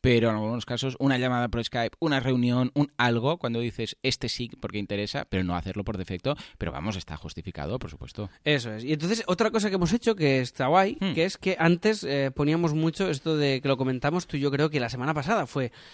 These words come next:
Speaker 2: con pinceladas así por encima, pero era el tema este de los extras en los presus, que
Speaker 1: Sí,
Speaker 2: yo te
Speaker 1: cierto.
Speaker 2: vendo A,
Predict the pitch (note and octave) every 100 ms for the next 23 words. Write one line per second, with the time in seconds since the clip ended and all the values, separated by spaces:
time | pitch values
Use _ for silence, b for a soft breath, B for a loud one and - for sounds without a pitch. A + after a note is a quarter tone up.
0 | B - C#3 C3+ C3+ B2+ C3+ C3+ D3 C#3+
1 | C3+ D3 C#3+ C3 B2 F3 G#3 F3 C#3+ D#3+
2 | D#3+ D#3+ F3 E3 E3+ D3 B2+ - E3+ -
3 | B2 A2+ A#2+ A#2 - A#2+ A2 - - C3+
4 | F2+ E2 D#2+ D3 D#3+ E3 E3 D3+ D#3+ E3
5 | F#3 A3 -